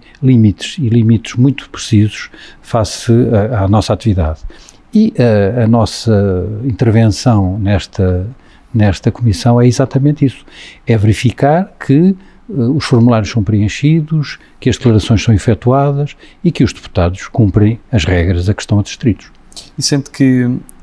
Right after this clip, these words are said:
Speaker 2: o papel do, do deputado, neste caso também como elemento essencial da democracia representativa, foi perdendo credibilidade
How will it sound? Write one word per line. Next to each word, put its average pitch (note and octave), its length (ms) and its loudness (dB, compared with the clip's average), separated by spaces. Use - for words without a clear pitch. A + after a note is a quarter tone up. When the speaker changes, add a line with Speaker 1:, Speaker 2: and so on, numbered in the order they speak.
Speaker 2:
o A#2+ 100 -2
papel B2 420 -2
do, A2+ 480 -2
do A#2 200 -2
deputado, G#2+ 480 -4
neste G#2+ 240 -4
caso G#2+ 220 -4
também A2 200 0
como A2 300 -4
elemento A2+ 340 0
essencial A2+ 400 -2
da G#2+ 320 -2
democracia A2+ 480 -2
representativa, A2 840 -2
foi C3+ 200 -2
perdendo B2 640 0
credibilidade A#2 840 0